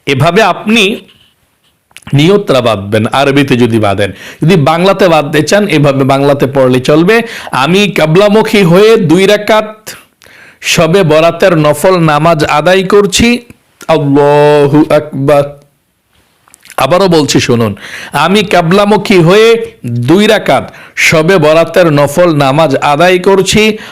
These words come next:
আল্লাহু আকবার। এভাবে। আচ্ছা, কোন সূরা দিয়ে শবে বরাতের নামাজ পড়তে হয় সেটা বলে দিচ্ছি। আপনি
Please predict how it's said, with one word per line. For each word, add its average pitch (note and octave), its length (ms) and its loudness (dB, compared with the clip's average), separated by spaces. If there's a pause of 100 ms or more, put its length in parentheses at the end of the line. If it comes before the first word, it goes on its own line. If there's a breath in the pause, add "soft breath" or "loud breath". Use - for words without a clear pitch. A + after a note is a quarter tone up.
(140 loud breath)
আল্লাহু C#3 1200 2
আকবার। C#3+ 520 -2 (160)
এভাবে। A2 400 0 (300 loud breath)
আচ্ছা, G#3 260 0 (180)
কোন C4+ 240 2
সূরা B3 280 0
দিয়ে A3+ 200 2
শবে E3 300 -2
বরাতের E3+ 380 0
নামাজ C3+ 440 0
পড়তে D#3 320 -2
হয় G3 180 2
সেটা C3 260 0
বলে A2+ 260 0
দিচ্ছি। G2+ 480 -6 (800 loud breath)
আপনি G#3 600 0